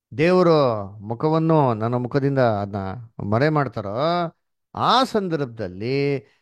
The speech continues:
ನಾನು ದೇವರ ಒಂದು ಕನಿಕರ ದಯೆ, ಅದರ ಯಾವತ್ತೂ ಮಾರ್ಪಾಡಾಗಿದ್ದಂಥ ದೇವರ ಕನಿಕರ ದಯೆ ಮೇಲೆ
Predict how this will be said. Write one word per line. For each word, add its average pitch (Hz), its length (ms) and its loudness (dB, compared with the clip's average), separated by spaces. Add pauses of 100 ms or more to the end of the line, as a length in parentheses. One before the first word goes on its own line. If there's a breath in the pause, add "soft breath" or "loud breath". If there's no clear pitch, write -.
(180)
ನಾನು 110 360 -12
ದೇವರ 131 420 -8
ಒಂದು 117 380 -10
ಕನಿಕರ 117 680 -10
ದಯೆ, 107 680 -8 (280)
ಅದರ 110 160 -12
ಯಾವತ್ತೂ 170 880 -2 (120)
ಮಾರ್ಪಾಡಾಗಿದ್ದಂಥ 127 720 -8
ದೇವರ 113 280 -10
ಕನಿಕರ 117 440 -12
ದಯೆ 104 260 -10
ಮೇಲೆ 101 600 -10